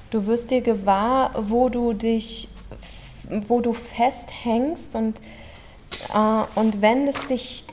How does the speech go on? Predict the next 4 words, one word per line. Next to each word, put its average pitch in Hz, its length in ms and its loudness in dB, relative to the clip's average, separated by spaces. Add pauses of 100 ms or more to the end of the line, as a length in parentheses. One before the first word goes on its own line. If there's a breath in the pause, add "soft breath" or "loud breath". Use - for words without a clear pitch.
(220)
mit 262 440 4
einem 226 260 2
Interesse 233 960 2 (440 loud breath)
zu. 208 440 0